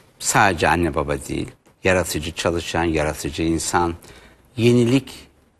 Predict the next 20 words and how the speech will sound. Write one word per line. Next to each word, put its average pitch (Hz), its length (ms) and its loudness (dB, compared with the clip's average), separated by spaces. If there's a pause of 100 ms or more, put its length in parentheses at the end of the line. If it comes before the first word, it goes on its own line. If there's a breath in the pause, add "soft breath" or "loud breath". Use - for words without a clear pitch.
(380)
isteyen, 90 760 0
yeniliği 104 460 2
seven, 85 520 0
yenilik 98 400 0
yapmaktan 87 680 -2 (100)
hoşlanan. 73 520 -6 (440 loud breath)
Şimdi 170 540 2 (200)
hep - 360 0
yeni 165 240 6
olacak 135 420 0 (100)
diye 123 260 -4
değil. 110 320 -4 (680 soft breath)
O, 90 40 -12
o, - 580 -8
bir 117 140 -6
söz 110 400 2
vardır, 82 520 0
işte - 280 -6
eskisi 117 500 0
olmayanın, 113 640 2